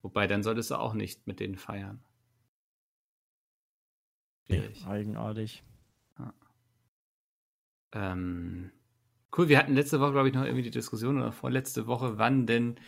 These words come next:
Speaker 1: dieses Jahr was für Streams stattfinden, weil ja keine E drei ist und so.
Speaker 3: Mhm.
Speaker 1: Und die Gamestar hat heute eine ganz schöne Übersicht veröffentlicht, welche Spiele-Events denn schon so feststehen.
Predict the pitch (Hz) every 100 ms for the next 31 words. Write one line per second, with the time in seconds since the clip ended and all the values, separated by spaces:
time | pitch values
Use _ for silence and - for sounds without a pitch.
0 | - _ _ 113 113 110 113 110 110 104
1 | 117 - - 113 - - 120 110 - -
2 | 110 - 110 104 113 104 101 104 - 101
3 | 104 98 101 110 123 - 92 92 107 131
4 | _ _ _ _ _ _ _ _ _ -
5 | 107 104 196 98 95 - - _ _ -
6 | 104 - - 104 156 - 131 113 107 101
7 | 104 101 95 110 - 123 123 107 - -
8 | _ _ _ _ 113 110 117 110 - 113
9 | 113 117 113 - - 135 120 107 107 107
10 | - - _ _ _ _ _ _ _ -
11 | 110 113 123 113 107 - 170 160 - -
12 | 101 98